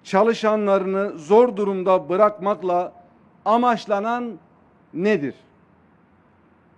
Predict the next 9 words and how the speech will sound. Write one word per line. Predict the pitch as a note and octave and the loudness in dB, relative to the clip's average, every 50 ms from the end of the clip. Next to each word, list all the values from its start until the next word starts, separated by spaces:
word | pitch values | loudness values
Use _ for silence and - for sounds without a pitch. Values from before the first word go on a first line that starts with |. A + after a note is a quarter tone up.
| _ _ _ _ _ _ _ _ _ _ _ _ _ _ _ _ | _ _ _ _ _ _ _ _ _ _ _ _ _ _ _ _
Hele | _ D#3+ G#3 C4 C4 B3 A3+ G#3+ G3+ - - - _ _ | _ -2 0 0 0 0 -2 -4 -6 -8 -16 -20 _ _
yabancı | - E3 G#3 G#3+ G#3 A#3 A3+ A3+ A3+ G3 C4 C4+ B3+ - | 2 4 4 6 6 6 4 4 2 -2 -4 -8 -8 -4
kanallara | - G3 G3 G3+ G3+ F#3+ F#3+ F#3 F#3 F#3+ G3 F#3 F#3 | -2 0 2 4 4 2 4 2 2 2 2 0 0
çıkıp | - F3 D3+ - D#3 D3+ D3 - _ _ _ _ _ _ _ _ _ | -4 -8 -8 -6 -6 -8 -8 -10 _ _ _ _ _ _ _ _ _
Türkiye'yi | - A#3 C4 B3+ A3 - - A3 G#3 G3+ G#3 A3 A#3+ A#3+ A3+ - - _ _ _ | -6 -6 -6 -6 -6 -4 -2 0 0 0 0 -4 -6 -8 -10 -14 -18 _ _ _
şikayet | _ - - G3 - - G3+ G3+ G3+ F#3+ E3 | _ -18 -16 -14 2 6 8 8 8 8 6
etmek. | D3+ - - B2+ A#2+ G#2 - _ _ _ _ _ _ _ _ _ _ _ _ _ _ _ _ _ _ _ _ _ _ _ _ _ _ _ _ _ _ _ _ _ _ _ _ _ _ _ _ _ _ | 2 -2 -4 -10 -10 -10 -14 _ _ _ _ _ _ _ _ _ _ _ _ _ _ _ _ _ _ _ _ _ _ _ _ _ _ _ _ _ _ _ _ _ _ _ _ _ _ _ _ _ _
Necip | - D#3+ G#3+ A3 G#3+ B3 - - | -4 -4 -4 -4 -4 -8 -4 2
Fazıl | G#3+ A3 G#3+ G#3 F#3 D#3 F3 F#3+ F3+ D3 | 4 6 6 6 4 2 -2 -4 -4 -4